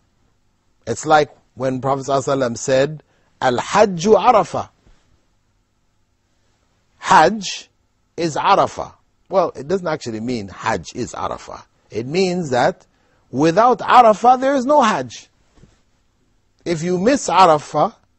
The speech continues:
There's no Hajj. If you miss Mina before Arafah, your Hajj is still there. There are things that you can miss from Hajj and Hajj is still there.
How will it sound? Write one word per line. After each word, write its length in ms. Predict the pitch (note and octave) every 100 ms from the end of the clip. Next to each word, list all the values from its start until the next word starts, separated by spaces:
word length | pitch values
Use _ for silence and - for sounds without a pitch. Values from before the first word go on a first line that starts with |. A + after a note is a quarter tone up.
| _
There's 240 | G3+ A3+
no 120 | C#4+ B3
Hajj. 480 | F#3 F2 C2 - _ _ _ _ _ -
If 180 | G2+ C#3+
you 120 | D#3+
miss 520 | G#3 C4 - - - _ _ _ _ _ _ -
Mina 500 | F#3 F#3+ E3 G#3+ - _ _ _ _ _ _ _ _ -
before 400 | B2 B2 F3 D#3+
Arafah, 600 | D3 C#3+ C3 D3 E3 G#3+ _ _ -
your 140 | D2
Hajj 280 | F2 G2 A2
is 100 | A2
still 260 | - D#3+
there. 320 | E3 G#3+ F#3 - _ _ _ _ _ _ _ _ _ _ _ _ -
There 100 | E2+
are 60 |
things 360 | G2+ F3+ G3 E3
that 140 | D#3+
you 100 | E3
can 220 | D3+ D#3 D#3
miss 220 | G#3+ -
from 180 | E3 D3
Hajj 380 | C#3 F#3 G3
and 140 | D#3+ D#3
Hajj 220 | F3+ F3
is 60 | F3+
still 220 | - A3
there. 320 | A#3+ A#3